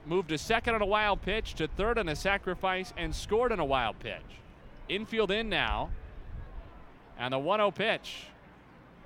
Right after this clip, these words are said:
Prather takes inside ball two. So Rotola is now the only Gateway base runner at third base. And the difference between second and third looks like it's extraordinarily important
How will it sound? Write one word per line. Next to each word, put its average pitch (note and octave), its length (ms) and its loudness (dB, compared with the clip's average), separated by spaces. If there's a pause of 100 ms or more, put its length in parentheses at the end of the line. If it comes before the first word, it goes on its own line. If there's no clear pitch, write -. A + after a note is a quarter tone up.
(260)
Prather C3+ 260 0
takes G3+ 380 0
inside F#3+ 480 2
ball E3+ 220 4
two. C#3+ 340 0 (720)
So B2+ 100 -4
Rotola G3+ 480 4
is E3 140 0
now F#3+ 180 4
the E3 160 2
only G#3 260 0
Gateway F3+ 360 2
base F3 320 0
runner E3+ 180 2
at C3 140 -2
third E3+ 240 0
base. B2 560 -4 (680)
And A#2+ 460 0 (200)
the B2+ 100 -2
difference F#3+ 360 0
between D#3+ 320 -4
second F#3 380 -2
and C#3+ 240 -4
third F#3+ 300 0
looks D3+ 220 0
like D#3+ 200 2
it's - 280 -4 (100)
extraordinarily F#3+ 840 2
important D#3+ 520 -4